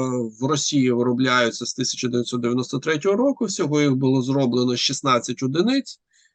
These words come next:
ще один там, здається, добудовується. Е, ці катери мають, е, водозміщення, е,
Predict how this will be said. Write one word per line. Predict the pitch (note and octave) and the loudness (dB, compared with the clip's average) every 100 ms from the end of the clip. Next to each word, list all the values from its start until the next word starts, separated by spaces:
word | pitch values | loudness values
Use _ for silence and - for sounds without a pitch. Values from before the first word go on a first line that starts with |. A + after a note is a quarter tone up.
| - | -6
ще | - D3+ | 2 4
один | C3+ C3+ | 6 4
там, | B2 B2+ A#2 | 4 2 0
здається, | A2 B2 C3 B2 - A2+ | 0 2 4 4 0 -4
добудовується. | A#2+ A#2+ C#3 A3 B3 G3+ F#3 F3 D3+ F3+ F3 - - - - - _ - | -2 0 2 2 2 4 6 4 2 -6 -6 -10 -20 -20 -20 -20 _ 2
Е, | C3+ C3+ C3 C3 | 6 8 8 6
ці | B2+ - C#4 | 4 2 2
катери | C4+ G#3+ F#3 D3+ B2+ | 4 2 2 2 4
мають, | C#3+ E3+ E3 C#3+ - | 4 4 2 -2 -6
е, | C3 B2+ B2+ B2+ B2 A#2+ | -6 -2 0 0 0 2
водозміщення, | C#3+ C#3+ C#3 D3 C3 - C3 B2 A#2+ A#2 A2+ | 2 2 4 4 4 0 -2 -2 -2 -2 -2
е, | A2+ | -2